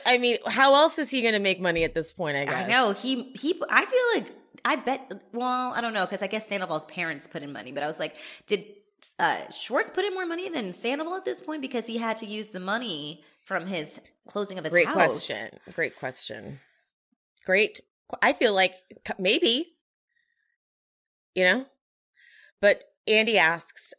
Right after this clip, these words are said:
Speaker 1: how the reunion was, and sh-, the way Schwartz was like, "Oh my God, I've never seen anything like that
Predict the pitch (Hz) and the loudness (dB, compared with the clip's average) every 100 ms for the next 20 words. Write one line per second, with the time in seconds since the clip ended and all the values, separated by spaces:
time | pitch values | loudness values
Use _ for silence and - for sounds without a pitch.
0 | - 175 170 160 151 135 147 151 151 156 | -8 0 4 4 2 -2 -8 -6 -4 -4
1 | 147 135 120 107 98 - - 151 139 113 | -4 -6 -8 -10 -10 -14 -6 -6 -4 -8
2 | 107 - _ - - - 165 170 175 - | -12 -18 _ -10 -8 -6 -2 0 0 -4
3 | 165 156 151 151 147 131 120 - _ 147 | -6 -6 -6 -8 -4 -4 -4 -12 _ -2
4 | 139 139 143 170 165 _ - 135 131 120 | 0 0 -2 -6 -12 _ -16 -12 -10 -10
5 | 120 - - - - - - 127 123 139 | -12 -10 -8 -8 -12 -10 -8 -8 -8 -8
6 | 131 127 131 127 - 135 123 113 110 120 | -6 -6 -8 -8 -10 -10 -12 -14 -16 -18
7 | _ _ _ _ _ _ _ 139 135 131 | _ _ _ _ _ _ _ -12 -10 -10
8 | 131 131 123 92 - - - - | -10 -10 -10 -14 -14 -14 -14 -14